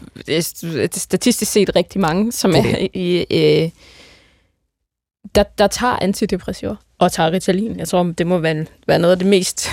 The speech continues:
Speaker 1: <laughs> udskrevne medicin, altså, øh, øh, er sådan... Øh,
Speaker 2: Psykofarmaka,
Speaker 1: psykofarmaka.
Speaker 2: ja.
Speaker 1: Men der er vel alligevel noget,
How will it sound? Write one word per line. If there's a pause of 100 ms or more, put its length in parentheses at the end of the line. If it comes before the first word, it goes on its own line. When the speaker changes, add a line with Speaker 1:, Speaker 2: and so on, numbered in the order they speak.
(180)
Speaker 1:
<laughs>
udskrevne
medicin,
altså,
øh, (100)
øh,
er
sådan...
Øh, (220)
Speaker 2:
Psykofarmaka,
Speaker 1:
psykofarmaka. (120)
Speaker 2:
ja. (640)
Speaker 1:
Men (920)
der
er
vel
alligevel
noget,